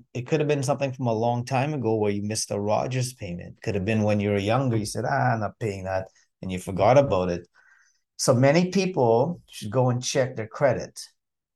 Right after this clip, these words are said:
There's sites like Borrowell, which is free, but it kinda gives you exactly what Equifax would give you. So anybody that's listening, maybe copy down Borrowell or give me a call, um,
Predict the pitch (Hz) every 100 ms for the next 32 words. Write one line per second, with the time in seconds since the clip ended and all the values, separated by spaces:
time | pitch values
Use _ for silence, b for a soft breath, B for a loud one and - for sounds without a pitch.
0 | _ _ _ - 117 113 110 - - 131
1 | 131 - 120 113 127 131 147 156 160 180
2 | 202 208 - - 127 131 127 - 214 170
3 | 131 160 - b b b 175 165 170 -
4 | 220 202 151 143 139 151 143 135 120 117
5 | 117 131 123 117 110 113 107 113 110 117
6 | - 113 - 107 104 - 98 101 95 87
7 | 82 - - 113 131 147 143 127 147 147
8 | 131 120 117 113 - 117 120 117 113 104
9 | 101 107 120 113 110 110 101 92 104 104
10 | - 107 113 165 - _ B B B B
11 | B 101 101 104 101 101 95